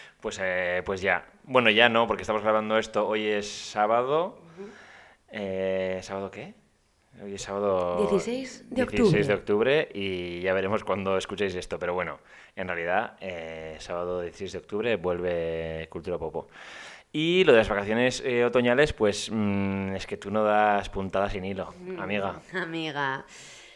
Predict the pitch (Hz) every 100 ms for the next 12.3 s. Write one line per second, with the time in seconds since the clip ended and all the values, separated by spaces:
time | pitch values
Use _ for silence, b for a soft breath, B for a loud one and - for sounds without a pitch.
0 | B - 220 202 190 185 185 143 147 -
1 | 175 180 196 196 208 208 220 214 214 208
2 | 208 220 214 226 160 156 151 151 139 165
3 | 170 151 135 151 180 165 _ 175 165 165
4 | 160 160 160 160 160 160 165 160 160 160
5 | 160 B B B B 190 220 254 190 151
6 | 160 156 156 160 156 143 156 147 165 208
7 | 170 151 156 175 175 180 151 156 156 165
8 | 180 147 156 151 143 180 160 165 175 180
9 | 180 170 156 151 147 147 - 147 147 165
10 | 180 160 156 175 185 175 196 202 170 175
11 | 185 180 - 185 185 175 165 180 175 165
12 | 175 175